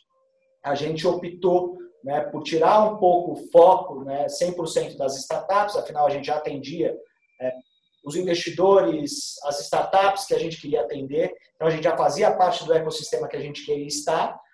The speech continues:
né, e aí, claro, naturalmente, organicamente, vão surgindo novas oportunidades, novos clientes, novos projetos, e aí, mas a gente começou a focar na economia real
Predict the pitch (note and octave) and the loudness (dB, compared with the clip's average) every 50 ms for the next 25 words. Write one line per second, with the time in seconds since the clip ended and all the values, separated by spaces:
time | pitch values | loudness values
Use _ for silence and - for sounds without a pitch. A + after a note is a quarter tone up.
0 | _ _ - C#3+ D#3 D#3 D3+ D#3 D#3 D3+ C#3+ - - - - - - D#3+ D3+ C#3 | _ _ -4 -2 0 0 2 4 4 4 2 2 0 -4 -6 -2 0 2 2 2
1 | C3+ C3 A#2+ C3 D3+ D#3+ - E3 D#3 C#3+ C#3 C3+ C3+ D3+ D3+ D3+ - D#3 C#3+ - | 2 -2 -2 -2 -2 -2 -2 0 -2 -2 -2 -4 -6 -6 -8 -6 -4 -4 -4 -2
2 | C#3+ C#3+ - - - - C3+ C#3 C3+ C3 - C3 A#2+ - D#3 E3 D#3+ - D3 C#3 | -4 -4 -4 -4 -6 -6 -6 -8 -12 -14 -14 -10 -4 -2 -2 -2 -2 -2 -8 -12
3 | B2+ C#3+ D3 C#3 C#3 C#3 C#3 C3+ C3 C3+ C3 - B2 - B2+ B2 B2 B2 D3 D#3 | -12 -14 -14 -12 -8 -8 -8 -8 -8 -10 -12 -12 -14 -14 -14 -12 -6 -4 -2 -2
4 | D3+ - C#3 C3+ C3 C3 - - C3 C#3 C#3+ C#3 - C#3 C3+ C3+ - - - D3+ | -2 -2 -4 -8 -8 -10 -12 -14 -14 -14 -14 -14 -12 -10 -10 -10 -10 -8 -8 -6
5 | - - F3+ F#3+ - - - - - _ - - - - - _ _ _ _ G3 | -2 0 0 0 0 -2 -6 -10 -16 _ -20 -20 -20 -20 -20 _ _ _ _ 0
6 | G#3 G#3 G#3 G#3 G3+ F#3+ F#3 F#3+ F#3+ - - - - F#3+ E3+ - - F#3 - - | 2 2 2 2 2 0 0 0 -2 -4 -6 -4 -4 -2 -2 0 2 0 0 2
7 | - - - - E3 D#3+ D#3 D#3+ D#3+ D#3 D#3 D3+ - E3+ E3+ D#3 D3+ D3 D#3 D3+ | 0 -2 -2 0 0 0 0 0 -2 -2 -2 -2 -2 -4 -4 -4 -4 -2 -2 0
8 | D#3 E3 D3+ C3+ C3+ C3 C3 - - | 2 2 2 2 0 -2 -4 -6 -8